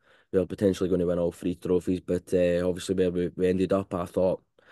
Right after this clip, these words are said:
you'd be lucky to walk away with one, and where we are now, it's just incredible. It's a mar-, honestly,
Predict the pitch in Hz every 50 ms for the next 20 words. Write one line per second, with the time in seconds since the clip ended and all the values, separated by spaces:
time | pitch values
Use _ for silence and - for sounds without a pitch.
0 | - - - _ _ - 117 95 101 98 95 92 - - 90 87 95 92 92 -
1 | 95 87 90 87 87 87 85 90 87 92 98 95 90 87 90 - - 85 90 101
2 | 101 95 92 90 95 95 90 87 90 95 87 82 - - 85 - - 92 90 -
3 | 92 90 90 90 92 95 92 - - - - 95 95 90 90 - - 85 - -
4 | - 92 95 98 98 - - 95 90 92